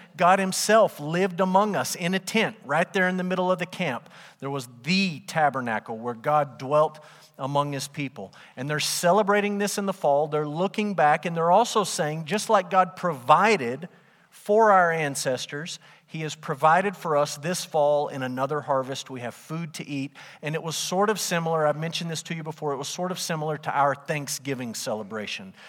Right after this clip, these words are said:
where you look back and you thank God for what he's done in the past. You also thank him for where you are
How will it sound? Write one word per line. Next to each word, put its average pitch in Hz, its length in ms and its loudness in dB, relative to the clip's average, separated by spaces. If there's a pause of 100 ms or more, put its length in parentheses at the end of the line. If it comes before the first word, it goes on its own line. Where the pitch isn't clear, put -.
(160)
where 127 120 -8
you 120 120 -6
look 160 340 -2
back 147 320 0
and 127 100 -6
you 120 80 -10 (100)
thank 175 240 -2
God 160 280 2
for 160 80 -6
what 147 160 -4
he's 135 140 -8
done 139 240 -4
in 131 100 -6
the 127 60 -8
past. 123 520 -4 (340)
You 123 140 -8
also 156 320 -2
thank 151 320 -10
him 143 220 -8
for 139 180 -10
where 135 260 -4
you 139 260 -6
are 123 280 -2